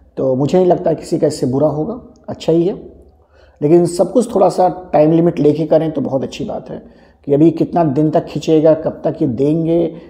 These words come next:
ये सारी चीज़ें भी अगर ये ओपन कर दें तो एक तरह से बच्चों को थोड़ा सा, अम, समझ में आ जाएगी बातें और वो उस तरीके से वेट कर सकते हैं। तो I think कि आज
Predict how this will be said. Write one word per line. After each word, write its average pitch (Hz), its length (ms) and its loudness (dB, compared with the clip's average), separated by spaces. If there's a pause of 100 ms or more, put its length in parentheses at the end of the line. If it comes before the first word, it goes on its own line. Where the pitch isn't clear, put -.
(160)
ये 170 120 6
सारी 185 260 4
चीज़ें 185 340 2
भी 180 80 6
अगर 180 140 4
ये 180 60 4
ओपन 170 320 0
कर 180 220 2
दें 202 160 -2 (460)
तो - 180 -8
एक 165 200 4
तरह 175 160 2
से 185 120 0
बच्चों 147 360 0
को 165 100 0
थोड़ा 165 240 2
सा, 160 200 2
अम, 147 600 -2
समझ 156 280 -2
में 165 140 2
आ 156 140 0
जाएगी 160 260 4
बातें 160 320 0 (480)
और 131 320 2
वो 151 180 4
उस - 220 0
तरीके 156 260 0
से 156 120 0
वेट 156 240 0
कर 143 140 -4
सकते - 320 -12
हैं। 139 140 -16 (1000)
तो - 420 -10
I 135 120 -2
think 180 260 -2
कि 151 220 2
आज 135 340 -2